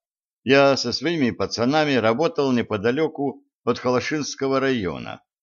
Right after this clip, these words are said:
будучи прикомандирован к штабу группировки для выполнения определённого рода задач. О характере этих задач я пока предпочитаю умалчивать.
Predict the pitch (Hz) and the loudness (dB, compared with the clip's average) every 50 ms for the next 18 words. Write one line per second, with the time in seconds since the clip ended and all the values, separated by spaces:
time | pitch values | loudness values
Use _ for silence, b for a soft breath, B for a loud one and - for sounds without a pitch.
0 | _ _ _ _ _ _ _ - 123 156 170 170 165 - - 131 131 120 110 95 | _ _ _ _ _ _ _ 0 2 2 4 2 2 0 2 2 2 2 0 -2
1 | - 92 90 - 92 90 90 85 80 90 101 135 160 156 151 147 143 139 - - | -4 -6 -8 -6 -6 -6 -4 -4 -2 0 2 4 4 4 2 0 -4 -6 -8 -12
2 | _ _ _ _ _ - - - - 180 180 165 165 151 139 131 107 - 120 131 | _ _ _ _ _ -18 -12 -2 0 2 2 2 2 0 0 -2 -2 0 0 0
3 | 160 170 - - - 113 98 95 107 107 104 104 - 107 110 123 151 170 165 156 | 0 0 0 -2 -6 -8 -4 -2 0 0 0 0 -2 0 0 0 0 0 -2 0
4 | 131 110 98 92 90 - - _ _ _ _ _ _ _ 123 123 156 175 175 165 | 0 0 0 -2 -2 -4 -8 _ _ _ _ _ _ _ -4 -2 -2 -2 0 0
5 | 160 156 135 127 131 135 143 131 120 110 98 107 101 113 160 - - 82 - - | 2 2 2 2 2 2 2 2 2 2 0 0 0 0 -2 -2 -2 -4 -8 -10
6 | - - - - _ _ _ _ _ _ _ _ _ _ _ _ _ _ _ _ | -16 -20 -20 -20 _ _ _ _ _ _ _ _ _ _ _ _ _ _ _ _
7 | _ _ - 95 92 - 113 113 117 113 107 - 107 110 107 107 101 - 101 90 | _ _ -10 -8 -2 0 2 4 4 4 2 2 0 0 0 0 -2 -4 -8 -6
8 | 82 107 113 117 135 131 107 - - 98 98 95 - - 87 85 - - 104 101 | -2 -2 0 0 0 0 -2 -2 -2 -2 0 0 -2 -2 -6 -8 -4 0 2 2
9 | 92 87 - - _ _ _ _ _ _ - 101 104 - - 107 101 - - 92 | 2 0 -2 -10 _ _ _ _ _ _ -4 -4 -4 -4 -4 -6 -6 -6 -8 -12
10 | - - 107 101 98 104 110 120 139 160 165 160 147 123 98 - - - 69 58 | -6 -2 0 0 0 0 -2 -2 -2 -2 0 2 2 2 0 -2 -6 -12 -16 -14
11 | - - _ _ _ | -16 -16 _ _ _